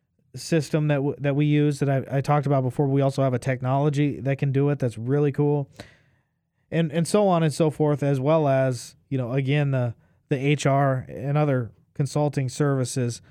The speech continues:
th-, that we can provide to your customer. There's revenue shares on all of 'em. And again, if you want to be in on something at the ground floor that is going to be the future of employee benefit consulting, then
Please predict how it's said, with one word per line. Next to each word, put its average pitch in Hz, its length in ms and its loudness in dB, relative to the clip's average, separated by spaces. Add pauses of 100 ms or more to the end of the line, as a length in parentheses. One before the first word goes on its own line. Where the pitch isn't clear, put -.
(240)
th-, - 180 -12
that 123 240 -4
we 131 140 0
can 127 160 -4
provide 123 540 -2 (680)
to 147 120 -6
your 131 80 -2
customer. 139 340 -2
There's 123 280 -4 (220)
revenue 196 320 2
shares 190 340 2
on 160 140 2
all 151 200 2
of 147 100 2
'em. 147 180 0 (340)
And 139 160 0
again, 139 400 0 (480)
if 139 200 -6
you 180 120 4
want 180 300 0
to 165 80 2
be 147 480 2 (960)
in 185 240 2
on 170 220 2
something 156 440 0
at 147 100 2
the 143 100 0
ground 147 340 0
floor 139 380 0
that 131 180 0
is 123 240 -2
going 147 280 0
to 135 80 0
be 135 160 2
the 123 100 -2
future 143 680 0 (680)
of 143 480 2 (160)
employee 151 380 2
benefit 139 460 0
consulting, 131 580 -2
then 131 380 -2